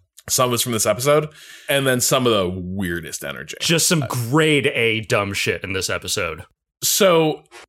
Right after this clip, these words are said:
Speaker 1: it opens. Uh, first of all, it's a movie that's, it is a, it is an episode that's entirely tied together by soundtrack. Whether or not it makes any real justifiable sense or not, it opens with the coolest drug dealer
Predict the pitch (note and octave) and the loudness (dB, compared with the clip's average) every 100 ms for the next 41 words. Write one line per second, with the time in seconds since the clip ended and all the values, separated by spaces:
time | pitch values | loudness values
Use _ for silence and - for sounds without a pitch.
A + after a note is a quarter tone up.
0 | - G3 F#3+ B3+ D#4 G#3+ D3+ D3 C3+ - | 2 2 4 2 4 4 4 2 0 0
1 | - - _ _ - C3+ C#3 A#3+ G3 D#3+ | -2 -6 _ _ 0 2 4 4 4 4
2 | C#3+ D#3 D#3 D#3 E3 D#3 C3 D3 D#3 C3 | 4 2 2 4 4 4 2 2 0 4
3 | C#3 C3+ C#3+ C3+ A#2+ B2+ C3+ - C3 A#2 | 2 2 2 0 2 2 2 2 2 0
4 | A#2 - D#3+ D#3 C#3+ A#2+ B2 A2+ G#2 G2 | -4 0 2 4 4 2 0 2 2 0
5 | F#2+ F#2 G#2+ F#2+ F#2+ F#2+ F2 - - - | 0 -2 -2 -2 -2 -2 -2 -6 -16 -20
6 | - - _ _ _ _ _ _ _ E3+ | -20 -20 _ _ _ _ _ _ _ -4
7 | B2+ D3 F#3 G3 D#3+ D3 C#3 C#3 C3 B2+ | 2 4 6 4 4 4 2 2 0 -2
8 | - C3 C3+ G2+ A2+ B2 A2+ G#2+ G#2+ - | 0 0 0 0 2 4 4 2 0 0
9 | B2 A2+ G#2 F#2 F2+ - G2+ F#2 F2+ - | 0 2 2 0 -2 0 0 0 -2 -2
10 | - F#2+ F2+ F2 E2+ D#2 - D#3+ E3 - | -2 -2 0 -2 -2 -4 -2 0 0 0
11 | B2 D3+ D#3 A2 F#2+ F#2+ F#2+ - - - | 2 2 2 0 0 0 -2 -4 -8 -20
12 | - _ _ _ C3 C3+ A#2 - - _ | -20 _ _ _ 2 4 4 0 -12 _
13 | _ _ _ _ _ _ D3+ E3 D#3 - | _ _ _ _ _ _ 2 2 2 0
14 | - F#3 F#3+ E3 - C#3 C3 A#2 A#2 G#2+ | 2 6 6 4 2 2 2 2 2 4
15 | G2+ F#2+ F#2 - | 4 4 0 -6